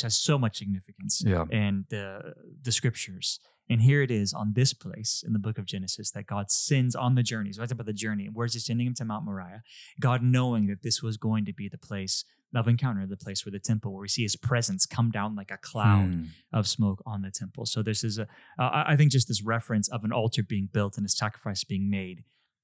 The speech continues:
Speaker 1: at the same mountain where the temple is gonna be built is so beautiful.
Speaker 2: Yes. No, that is really beautiful. I, um,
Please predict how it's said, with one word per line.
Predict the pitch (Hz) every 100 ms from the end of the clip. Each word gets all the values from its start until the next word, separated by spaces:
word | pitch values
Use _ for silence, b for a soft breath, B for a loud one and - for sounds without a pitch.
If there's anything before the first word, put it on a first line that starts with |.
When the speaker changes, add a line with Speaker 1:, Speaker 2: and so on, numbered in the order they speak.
| _ _ -
Speaker 1:
at | 127 123
the |
same | 113 - 110 107
mountain | 104 101 95
where | 92
the | 95
temple | - 190
is | 185
gonna | 190
be | - 92
built | 92 90
is | 98
so | - 92
beautiful. | 87 90 101 - 110 107
Speaker 2:
Yes. | 90 82 - - _ B B B B B B B B -
No, | 117
that | 110 120
is | 117
really | 101 85
beautiful. | 95 101
I, | 107 113 110
um, | 101 90 87